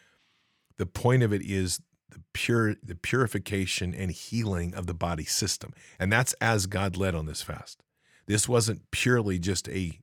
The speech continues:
drink water. If he had said that's what I was gonna do, I'd do it. But it wasn't just a purely drink water.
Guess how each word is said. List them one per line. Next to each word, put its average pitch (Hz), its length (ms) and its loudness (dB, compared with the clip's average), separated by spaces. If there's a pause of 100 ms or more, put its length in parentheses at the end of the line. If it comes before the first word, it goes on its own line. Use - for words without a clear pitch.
(180)
drink 110 260 0
water. 85 240 -2
If - 120 -8
he 104 100 -2
had 85 80 -4
said 117 260 2
that's - 220 -4
what 92 80 -2
I 95 40 0
was 92 140 -2
gonna 95 180 -2
do, 95 160 0
I'd 85 140 0
do 82 140 -4
it. - 140 -14 (720)
But 92 120 2
it 101 40 4
wasn't 117 320 4
just 101 180 0
a 92 80 2
purely 98 460 2
drink 87 340 -2
water. - 320 -8